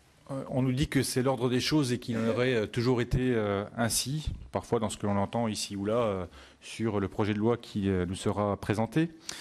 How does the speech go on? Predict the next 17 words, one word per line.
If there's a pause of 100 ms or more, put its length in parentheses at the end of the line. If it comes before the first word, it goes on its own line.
(300)
Et
il
faudrait
toujours
attendre
des
accords,
euh,
internationaux,
des
crises
salvatrices. (400)
Mais
je
crois
qu'il
est